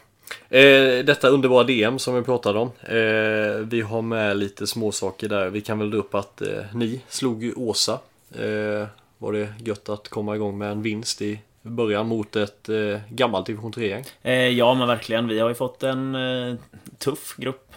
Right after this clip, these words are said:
Speaker 2: eh, i form av, eh, Åsa och Onsala nu, kan man ju säga. Och Stafsinge då, Veddige, har ju uteslutits efter att ha lämnat V O i första omgången. Eh, så att det var ju en liten final direkt här mellan oss och Åsa, vilka som skulle, vilka som kommer följa med Onsala,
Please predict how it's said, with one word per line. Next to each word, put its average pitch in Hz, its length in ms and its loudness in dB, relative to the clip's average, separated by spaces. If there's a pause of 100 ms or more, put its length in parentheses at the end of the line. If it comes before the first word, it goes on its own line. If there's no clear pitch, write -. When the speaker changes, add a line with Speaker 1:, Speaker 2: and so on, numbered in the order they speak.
Speaker 2:
eh, 117 960 -6
i 113 140 -6
form 113 300 -2
av, 107 480 -4
eh, 104 380 -4
Åsa 110 320 -2
och 117 140 -4
Onsala 104 540 -2
nu, 107 220 -6
kan 110 200 -8
man 104 140 -6
ju 101 60 -8
säga. 104 320 -4
Och 104 360 -8
Stafsinge 107 460 -8
då, 107 120 -4
Veddige, 98 400 -6
har 101 140 -6
ju 98 240 -8 (140)
uteslutits 107 760 -8
efter 104 280 -8
att 98 120 -10
ha 101 120 -4
lämnat 101 340 -8
V 101 240 -4
O 104 160 -12
i 101 120 -12
första 107 280 -8
omgången. 101 340 -8 (580)
Eh, 110 400 2
så 117 140 0
att 113 80 0
det 117 80 0
var 107 160 2
ju 110 40 0
en 117 60 0
liten 113 500 -2
final 110 560 -2
direkt 113 320 -6
här 113 120 -2
mellan 107 320 -4
oss 110 180 -8
och 117 60 10
Åsa, 113 240 6
vilka 104 240 -6
som 107 100 -8
skulle, 101 580 -8
vilka 104 220 -8
som 104 140 -10
kommer 104 340 -6
följa 104 280 -4
med 101 160 -6
Onsala, 101 600 -6